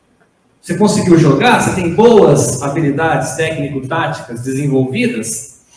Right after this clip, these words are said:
Transita pra vida de treinador que tá resolvido. Não é tão simples assim. Obviamente, o conhecimento da modalidade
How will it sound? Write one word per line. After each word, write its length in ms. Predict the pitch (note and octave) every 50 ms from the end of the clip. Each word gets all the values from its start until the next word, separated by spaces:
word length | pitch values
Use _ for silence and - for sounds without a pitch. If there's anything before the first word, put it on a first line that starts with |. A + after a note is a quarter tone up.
| - - - - - - _ _ _ _ _ _
Transita 600 | - A#3+ B3 B3 A3+ F#3 G3+ C4 C#4+ - C#4 C#4
pra 180 | C4+ B3+ A#3
vida 260 | G#3 G#3 A#3 A#3 A3+
de 80 | G3+ G3
treinador 600 | - G3 G#3 G#3 G3+ G3 F3+ - F#3 G3+ A#3+ -
que 100 | - -
tá 80 | - -
resolvido. 680 | A3+ B3+ - C#4 D4 D4 C#4 G3+ G3 G#3 A3+ A#3+ - - _ _ _ _ _ _ _ _ _ _ _ _ _ _ _ _ _ _ _ _ _ - - -
Não 360 | D3+ D#3 F3 G3+ A3 A3 G3
é 120 | F#3+ F#3+
tão 200 | G3 G3 G3 F#3+
simples 460 | - - - E3+ E3 E3 D#3+ D#3 D3+
assim. 420 | D#3 D#3 - - - - - - - - _ _ _ _ _ _ _ _ _ _ _ _ _ _ _ _ _ _ _ _ _
Obviamente, 920 | - G#3+ C4+ - A3+ G3 G3+ F#3+ - E3+ G3 B3 C4 B3 - - - D3 D3
o 140 | D3+ D3+
conhecimento 1160 | D#3 F3+ F#3 F#3+ - - - - F3 E3 F3 G#3+ B3+ C4+ A#3 G#3+ - - C3+ A#2 A#2+ - - - - - _ _ - _ _ _ _ _ _
da 100 | - C#3+
modalidade 800 | C#3+ C#3 C3 C3+ C3 B2 A#2+ A#2 C3 C#3+ F3+ G#3+ F#3+ D3+ -